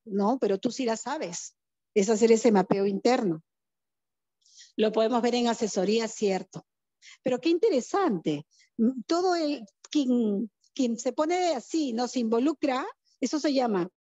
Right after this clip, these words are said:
co-crear. Eh, tú te vas a llevar este recuerdo y te apuesto que en una entrevista te van a hacer esta pregunta o quizás otras referidas a fortalezas de tu,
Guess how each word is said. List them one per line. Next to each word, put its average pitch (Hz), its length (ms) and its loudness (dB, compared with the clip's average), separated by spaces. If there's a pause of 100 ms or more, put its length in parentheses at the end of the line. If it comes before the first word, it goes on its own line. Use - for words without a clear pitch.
(320)
co-crear. 226 580 0 (480)
Eh, 208 300 2
tú 320 140 6
te 320 160 4
vas 302 160 4
a 320 40 6
llevar 294 200 4
este 302 180 0
recuerdo 233 420 0
y 208 140 -2
te - 140 -2
apuesto 311 500 0
que 214 60 2
en 208 80 4
una 277 120 8
entrevista 269 460 2
te 240 80 -2
van 220 100 0
a 233 40 0
hacer 240 160 -4
esta 247 180 -4
pregunta 226 480 -6 (440)
o - 140 6
quizás 359 640 2 (120)
otras 285 420 6
referidas 262 640 6
a 262 100 2
fortalezas 214 1160 2
de 226 100 4
tu, 196 420 4